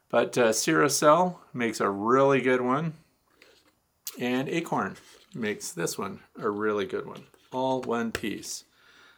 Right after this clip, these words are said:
So now what's the difference? And some people will say that, "See these little edges here?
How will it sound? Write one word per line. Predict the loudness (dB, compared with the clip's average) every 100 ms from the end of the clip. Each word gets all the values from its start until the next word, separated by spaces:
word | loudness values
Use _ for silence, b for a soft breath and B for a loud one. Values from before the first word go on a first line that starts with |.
| b
So | 2
now | 6 6
what's | 6 2
the | 0
difference? | 0 0 0 -2 -2 -6 -2
And | -2 0
some | 0 4
people | 4 4
will | 0
say | 2 2 4
that, | 2 -2
"See | -4
these | -4 -2
little | -2
edges | -2 -4 -6 -6
here? | -4 -4 -6